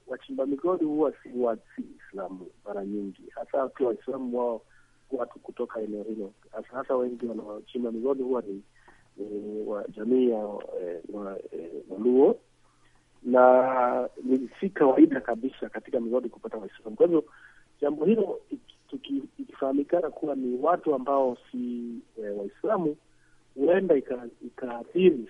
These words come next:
sana uhusiano ambao umekuweko kwa miaka mingi kati ya Waislamu na, na Wakristo, na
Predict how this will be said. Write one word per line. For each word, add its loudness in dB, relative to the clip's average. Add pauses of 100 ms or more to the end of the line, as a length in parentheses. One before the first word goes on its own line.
sana -4 (220)
uhusiano 4
ambao 0
umekuweko -2
kwa -6
miaka -6
mingi -6
kati -14
ya -4
Waislamu -8
na, -8 (580)
na -16
Wakristo, -6 (260)
na -6